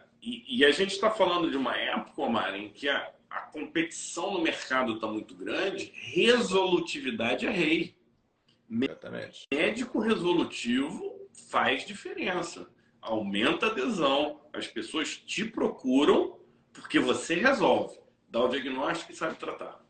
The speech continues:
Speaker 1: Pronto. Aí você começa a
Speaker 2: Na prática,
Speaker 1: né?
Speaker 2: na prática, a gente tá falando de associações, não é rara a associação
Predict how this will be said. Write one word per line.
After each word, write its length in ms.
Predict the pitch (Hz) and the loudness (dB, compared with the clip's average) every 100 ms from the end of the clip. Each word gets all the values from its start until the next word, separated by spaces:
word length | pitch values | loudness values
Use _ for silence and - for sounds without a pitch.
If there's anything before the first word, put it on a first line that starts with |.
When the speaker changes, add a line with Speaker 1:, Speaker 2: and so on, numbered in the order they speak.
| _ - | _ -10
Speaker 1:
Pronto. 480 | - 120 107 - - _ _ _ | -2 0 -2 -6 -16 _ _ _
Aí 240 | 117 120 | 0 2
você 460 | 120 147 - 170 180 - - _ _ _ _ | 2 0 2 2 2 -4 -20 _ _ _ _
começa 580 | - 127 120 120 - - 262 _ - _ - - | -2 0 0 -2 0 0 0 _ -20 _ -6 0
a 460 | 202 - - 156 - - _ - | 0 0 2 2 2 -20 _ -4
Speaker 2:
Na 200 | 135 175 | 4 6
prática, 840 | 180 143 156 170 - - 131 113 | 6 2 4 0 -2 -4 -2 0
Speaker 1:
né? 180 | 107 107 - - - - | 0 -4 -8 -20 -20 -10
Speaker 2:
na 160 | 127 156 | -4 -4
prática, 500 | - 120 131 - 123 | -2 -2 -2 -4 -8
a 40 | |
gente 200 | 117 123 | -8 -8
tá 80 | 120 - - - | -10 -10 -18 -10
falando 220 | 113 113 | -8 -6
de 60 | 113 | -8
associações, 840 | - 104 107 92 - 139 120 - _ _ | -10 -8 -4 -4 -4 -4 -6 -10 _ _
não 380 | 117 120 143 185 | -10 -2 4 6
é 60 | 220 | 6
rara 500 | 185 127 113 110 101 | 4 2 2 2 0
a 20 | |
associação 800 | 101 - - 92 - 123 127 | 0 -6 -6 -8 -6 -6 -4